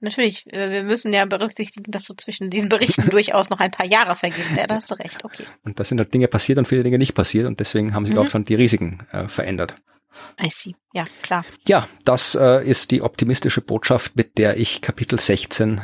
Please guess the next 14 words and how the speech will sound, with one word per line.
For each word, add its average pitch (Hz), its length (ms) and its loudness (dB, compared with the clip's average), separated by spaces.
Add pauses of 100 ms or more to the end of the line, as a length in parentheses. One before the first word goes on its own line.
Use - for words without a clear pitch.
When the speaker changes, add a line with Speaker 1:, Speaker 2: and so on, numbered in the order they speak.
Speaker 2:
äh, 104 180 -2
beenden 82 540 -4
möchte. - 320 -4 (540)
Speaker 1:
<laughs> - 600 -18
Deine 202 260 4
optimistischen 208 680 -2
Botschaften, 220 680 0
<laughs> - 0 -
da 214 100 4
müssen 202 200 0
wir 165 60 -2
drüber 151 280 -10
reden. 170 180 -10 (300)
Speaker 2:
Ja. 98 140 -10